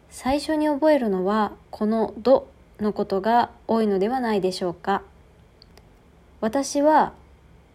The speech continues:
えー、ピアノを習い始めたときに「お耳が生えているのはド」と習いました。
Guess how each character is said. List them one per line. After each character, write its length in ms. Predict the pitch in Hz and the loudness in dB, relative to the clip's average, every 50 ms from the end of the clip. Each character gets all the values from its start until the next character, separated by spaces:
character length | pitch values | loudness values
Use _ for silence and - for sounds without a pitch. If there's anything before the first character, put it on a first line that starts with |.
| - _ | -14 _
え 180 | 208 190 190 185 | -6 -4 -4 -4
ー、 40 | 185 | -6
ピ 260 | - - 233 240 269 | -6 -6 -4 -2 0
ア 80 | 277 | 0
ノ 180 | 277 285 285 277 | 0 0 0 0
を 20 | |
習 260 | 269 262 254 247 254 254 | 0 0 2 2 4 2
い 100 | 254 240 | 2 0
始 240 | 247 254 240 262 | -2 -2 -2 -2
め 120 | 254 247 220 | -2 -2 -4
た 120 | - 185 | -4 -6
と 140 | 180 175 175 | -6 -8 -10
き 140 | 180 - 196 | -10 -8 -6
に 360 | 190 208 240 262 269 - - - - _ _ - - _ _ _ _ _ - - - _ - - - | -6 -4 -4 -4 -6 -8 -10 -14 -20 _ _ -20 -20 _ _ _ _ _ -20 -20 -20 _ -20 -10 -4
「お 80 | - 214 | -2 0
耳 300 | 220 254 269 294 311 302 | 0 2 2 2 0 2
が 140 | 285 294 277 | 2 0 0
生 220 | 269 - 294 294 | 0 0 0 0
え 60 | 277 | 0
て 120 | 277 - 190 | 0 0 0
い 100 | 190 185 | 0 0
る 120 | 190 190 | 0 -2
の 160 | 185 180 180 | -2 -2 -2
は 200 | 180 202 226 233 | 0 0 0 0
ド」 320 | 185 180 196 190 208 - - - - - - - | 0 2 2 2 2 0 -4 -10 -20 -20 -20 -2
と 260 | - 302 285 - - - - - - _ - | 2 2 2 2 -2 -10 -20 -20 -20 _ -8
習 260 | 190 190 190 190 180 | -6 -4 -4 -2 -4
い 60 | 175 | -4
ま 140 | 175 180 175 | -4 -6 -8
し 100 | 170 - | -10 -8
た。 180 | - 180 - | -8 -8 -8